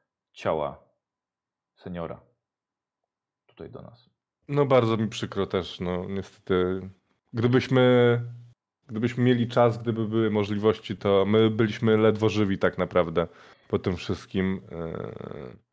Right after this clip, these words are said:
Speaker 2: e, i gdy byłby czas, gdybyśmy mieli więcej sił, więcej w zasadzie psychicznych możliwości,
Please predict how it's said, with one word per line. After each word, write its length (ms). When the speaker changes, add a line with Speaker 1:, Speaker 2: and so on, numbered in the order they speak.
Speaker 2:
e, 260
i 60
gdy 180
byłby 320
czas, 400
gdybyśmy 920
mieli 220
więcej 360
sił, 320
więcej 640
w 60
zasadzie 400
psychicznych 640
możliwości, 760